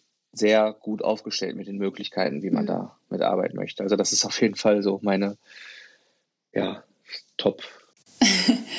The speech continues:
Speaker 2: Für die, die erste, weil ich denk mal, so viele von uns haben vielleicht, äh, auch noch analoge Arbeitsmaterialien und dann ist das so der erste Schritt in die digitale Richtung und ich kann das auch ein bisschen verbinden. Ich glaub, das ist, äh, schon noch manchmal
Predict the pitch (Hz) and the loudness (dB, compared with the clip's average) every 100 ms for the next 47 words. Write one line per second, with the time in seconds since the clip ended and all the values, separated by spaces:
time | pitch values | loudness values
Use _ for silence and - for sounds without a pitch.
0 | - - - - 233 - 190 233 202 214 | -8 -10 -14 -4 -2 0 4 4 6 4
1 | 320 311 240 277 285 311 285 269 285 269 | 4 4 6 6 6 6 4 6 6 6
2 | 247 247 247 294 320 269 269 277 254 269 | 4 2 4 4 6 6 6 4 6 6
3 | 247 247 - 240 233 233 - 240 262 247 | 6 2 2 4 6 4 4 4 6 4
4 | - - - - 233 233 226 247 254 208 | 2 -8 -6 2 4 6 6 6 4 4
5 | 240 294 285 269 269 262 247 247 247 247 | 6 6 6 4 6 6 6 6 6 6
6 | 247 247 247 254 254 247 - 311 320 285 | 6 4 4 4 4 4 4 4 4 4
7 | 254 262 247 233 233 247 233 233 240 247 | 4 6 6 4 2 2 4 4 4 4
8 | - 233 226 226 220 214 214 214 226 214 | 4 4 4 2 2 4 4 4 0 0
9 | 208 220 233 - 190 190 196 - 220 226 | 0 4 4 4 2 2 0 2 4 6
10 | 220 - - - - - 214 208 208 208 | 4 2 -6 -8 -10 0 2 4 4 4
11 | 208 - - 233 240 226 220 226 - 220 | 2 2 4 6 6 6 6 4 4 6
12 | 220 | 4